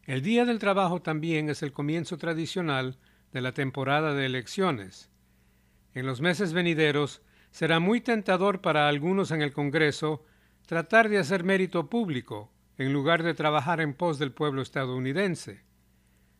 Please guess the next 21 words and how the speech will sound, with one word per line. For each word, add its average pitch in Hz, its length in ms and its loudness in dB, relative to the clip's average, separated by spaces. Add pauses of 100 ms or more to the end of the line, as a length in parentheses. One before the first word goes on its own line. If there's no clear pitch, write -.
(140)
Nuestros 147 360 -4
ciudadanos 165 640 0
merecen 170 500 -2
mejor 147 380 0
que 139 260 0
esto. - 400 -12 (720)
Aún 196 300 0
tenemos 214 420 0
tiempo 208 300 -2
de 175 80 0
alcanzar 160 560 -2
metas 175 420 -2
importantes 160 720 -4
para 135 180 -4
nuestro 139 400 -4
país. 147 600 -6 (560)
Mi 160 160 2
administración 165 920 0
mantiene 175 540 0
la 139 140 2
esperanza 151 800 -2